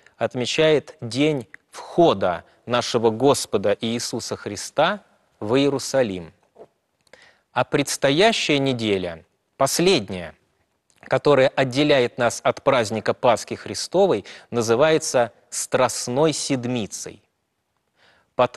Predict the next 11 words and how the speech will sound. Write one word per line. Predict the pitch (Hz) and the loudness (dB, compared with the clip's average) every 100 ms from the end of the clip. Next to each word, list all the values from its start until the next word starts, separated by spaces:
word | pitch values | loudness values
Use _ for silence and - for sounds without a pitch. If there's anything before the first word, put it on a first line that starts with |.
| - | -6
словом | - 156 180 139 127 | -2 4 6 6 2
«страсти» | - - 151 202 208 - 110 | -2 -4 0 0 0 -4 -8
здесь | 101 107 190 - | -10 -4 -2 -2
следует | 127 160 156 135 | 0 0 0 -4
понимать | - 120 120 139 147 - _ _ _ _ | -4 -4 -2 -2 -2 -4 _ _ _ _
страдания. | - - 127 139 127 107 85 - - _ _ _ _ _ _ _ _ _ _ _ - | -12 -4 0 0 2 0 0 -8 -20 _ _ _ _ _ _ _ _ _ _ _ -14
День | 117 143 196 | -2 0 2
за | 160 185 | 2 0
днём | 151 139 113 95 87 - _ _ _ _ | 0 0 0 -2 -6 -18 _ _ _ _
мы | - 135 | -6 -6
вспоминаем | - 147 143 151 151 135 | -2 -2 0 2 2 0